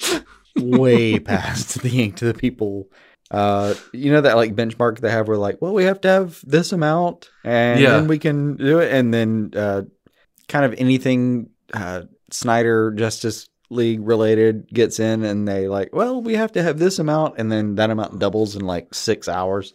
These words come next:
Speaker 2: Yeah.
Speaker 1: Yeah, it's way
Speaker 2: They said
Speaker 1: past
Speaker 2: they
Speaker 1: that.
Speaker 2: needed the, yeah, they said they needed three hundred, and it was, the last time I checked, which was three or four hours ago, was at,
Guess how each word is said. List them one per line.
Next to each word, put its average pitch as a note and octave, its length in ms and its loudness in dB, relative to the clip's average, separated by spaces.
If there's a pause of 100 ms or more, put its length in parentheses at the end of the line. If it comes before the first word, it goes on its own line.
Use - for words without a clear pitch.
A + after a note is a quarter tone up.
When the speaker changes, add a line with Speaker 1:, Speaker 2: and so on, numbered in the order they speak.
(140)
Speaker 2:
Yeah. A2+ 320 -2 (240)
Speaker 1:
Yeah, - 180 -14 (160)
it's G#2 300 -4
way F#2+ 120 0
Speaker 2:
They C3 60 0
said - 80 -4
Speaker 1:
past D#3 140 4
Speaker 2:
they C#3+ 60 4
Speaker 1:
that. C3+ 40 2
Speaker 2:
needed B2+ 460 0
the, B2+ 100 -2
yeah, A#2 220 4
they A2+ 100 0
said A#2+ 200 -4
they A#2 80 -2
needed A2 280 -4
three A2+ 180 -2
hundred, A2 400 0
and G2 160 -8
it G#2 120 -6
was, G2+ 280 -14 (120)
the C3 60 -4
last D#3 240 0
time D3 100 -2
I B2 80 -2
checked, A#2 280 -4
which A#2+ 140 -10
was - 220 -10 (840)
three G#3+ 120 8
or G#3 60 8
four F#3+ 160 4
hours E3+ 280 6
ago, F#3+ 280 2
was C#3 420 -4 (300)
at, D#3 180 -2